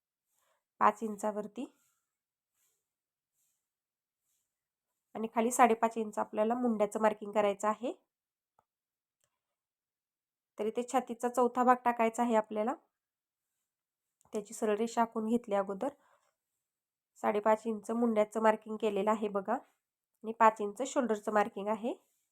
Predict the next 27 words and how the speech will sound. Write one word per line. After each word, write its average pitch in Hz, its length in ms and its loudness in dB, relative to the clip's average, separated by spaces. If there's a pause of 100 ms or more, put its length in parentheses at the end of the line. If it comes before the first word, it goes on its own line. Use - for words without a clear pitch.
(1400)
ठीक 233 200 -8
आहे, 330 80 -2 (680)
इथे 226 160 -4
मुंड्याच्या 240 420 0
मार्किंगपासून 233 560 0
पुढे 226 220 -2
सरळ 233 280 0
रेषा 240 260 0
आखून 226 240 -4
घेतली 226 300 -4
छातीची. 226 540 -4 (380)
तर 214 40 -4
इथे 240 160 -2
बघा 254 240 2 (280)
बॅक 240 220 6
पार्टमध्ये 254 360 4
आपण 247 200 -2
पूर्ण 247 200 -2
उंची 240 220 0
चौदा 247 320 4
इंच 226 240 4
घेतलेली 208 440 -2
आहे. 190 200 -4 (360)
तर 214 60 -14
फ्रंट 254 300 0
पार्टमध्ये 247 420 4
आपल्याला 233 320 0